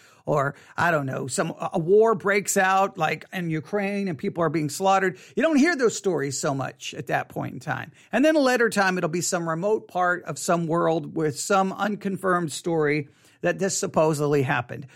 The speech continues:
Now, I know what you're saying. Once again, you're demonstrating your skeptic, cynical spirit. Yes, I am. Yes, I am.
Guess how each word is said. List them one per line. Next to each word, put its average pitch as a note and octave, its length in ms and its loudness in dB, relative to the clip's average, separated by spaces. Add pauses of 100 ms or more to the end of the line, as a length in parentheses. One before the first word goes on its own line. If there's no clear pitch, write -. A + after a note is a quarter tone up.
(200)
Now, F3 120 -2
I G3+ 140 2
know C4+ 160 4
what C4 200 0
you're C4+ 100 0
saying. D3+ 440 -2 (340)
Once F#3 220 -4
again, F#3 340 0
you're D3+ 100 -4
demonstrating F3+ 720 -4
your A#2+ 120 -4
skeptic, - 720 -4
cynical E3 560 -2
spirit. A2+ 480 -8
Yes, E3+ 480 -6
I C#3+ 360 -4
am. - 380 -8 (320)
Yes, D#3+ 400 -2
I C3+ 320 -4
am. A#2 280 -6